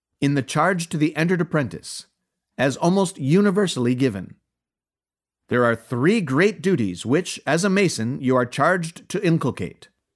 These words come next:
To your neighbor, in acting upon the square and doing unto him as you wish he should do unto you." But, if only put into words once, the Golden Rule permeates the ethical content of all three degrees.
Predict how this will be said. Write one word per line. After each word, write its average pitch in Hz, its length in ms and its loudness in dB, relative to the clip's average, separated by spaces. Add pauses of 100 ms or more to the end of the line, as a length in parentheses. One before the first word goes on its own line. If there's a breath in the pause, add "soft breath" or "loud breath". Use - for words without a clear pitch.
(460)
To 135 100 0
your 127 140 2
neighbor, 180 500 0 (280 soft breath)
in 127 180 -2
acting 170 360 -2
upon 185 320 0
the 180 80 2
square 127 460 -2
and 110 260 -4
doing 185 260 4
unto 180 260 0
him 113 320 -4
as 131 260 -2
you 131 100 2
wish 175 280 2
he 170 100 -2
should 131 220 -4
do 156 160 4
unto 160 200 0
you." 143 400 0 (1600)
But, 151 320 -2 (100)
if 143 200 -2
only 202 300 4
put 180 240 0
into 175 220 0
words 147 340 0
once, 110 560 -6 (340)
the 120 80 -4
Golden 180 460 2
Rule 143 320 2
permeates 135 720 -2
the - 180 -6
ethical 156 360 -2
content 131 520 -4
of 127 200 -4
all 147 280 2
three 143 320 -2
degrees. 117 680 -4